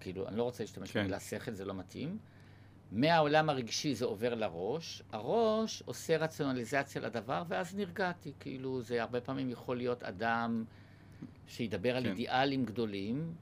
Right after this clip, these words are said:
Speaker 1: שהם כולם באים מתוך עולם רגשי מבולבל, אבל זה נשמע מאוד אידיאלי, ולכן הרבה פעמים אתה אומר לבן אדם, "אנחנו לא מתעסקים באידיאלים."
Speaker 2: אז ה-, הוא אדם יכול להיות בפחד, ואז הוא מפק-, מפחד לקבל החלטה, ואז הוא אומר, "לא, אבל למדתי בימי מה שצריך המתנה."
Speaker 1: למשל.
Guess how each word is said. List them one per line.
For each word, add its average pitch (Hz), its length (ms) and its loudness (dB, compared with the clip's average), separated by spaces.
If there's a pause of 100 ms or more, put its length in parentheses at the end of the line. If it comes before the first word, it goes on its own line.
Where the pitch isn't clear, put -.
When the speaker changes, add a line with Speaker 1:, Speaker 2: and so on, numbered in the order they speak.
Speaker 1:
שהם - 300 -2 (100)
כולם 180 400 0
באים 151 340 0
מתוך 143 320 -4
עולם 139 300 2
רגשי 131 340 -4
מבולבל, 113 800 0 (920)
אבל 104 240 0
זה 101 140 -2
נשמע 127 440 2
מאוד 120 340 4
אידיאלי, 120 960 0
ולכן 101 640 -4
הרבה 120 180 0
פעמים 127 420 0
אתה 120 180 -6
אומר 117 200 0
לבן 117 240 -4
אדם, 120 240 0
"אנחנו 117 220 -6
לא 127 80 -2
מתעסקים 123 440 -6
באידיאלים." 90 580 -8 (840)
Speaker 2:
אז 120 160 2
ה-, 123 140 4
הוא 117 120 4
אדם 120 200 6
יכול 123 160 4
להיות 110 100 2
בפחד, 131 460 4
ואז 120 140 8
הוא 120 80 6
מפק-, 104 200 -4
מפחד 117 300 2
לקבל 120 220 2
החלטה, 117 520 4
ואז 175 200 0
הוא 190 100 4
אומר, 190 100 4
"לא, 214 140 4
אבל 190 140 2
למדתי 208 240 2
בימי 208 180 4
מה 214 120 6
שצריך 202 300 0
המתנה." 175 360 4
Speaker 1:
למשל. 180 340 2